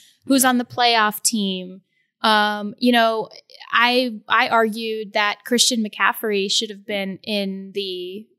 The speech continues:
Speaker 1: M V P contention, but the problem was he was on a terrible football team.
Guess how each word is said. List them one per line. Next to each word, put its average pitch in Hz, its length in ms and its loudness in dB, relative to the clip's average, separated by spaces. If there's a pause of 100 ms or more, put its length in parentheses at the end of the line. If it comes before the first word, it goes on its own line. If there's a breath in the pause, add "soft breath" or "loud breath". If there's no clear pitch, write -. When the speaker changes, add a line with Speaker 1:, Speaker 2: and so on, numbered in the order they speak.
(480)
Speaker 1:
M 220 160 2
V 202 140 -2
P 208 200 -12
contention, 196 920 -6 (500)
but 208 480 4 (360)
the 226 120 -2
problem 247 500 2
was 202 640 -2
he 220 220 -6
was 208 160 -4
on 202 160 -6
a 196 40 -4
terrible 226 460 -2
football 202 420 -2
team. 190 520 -6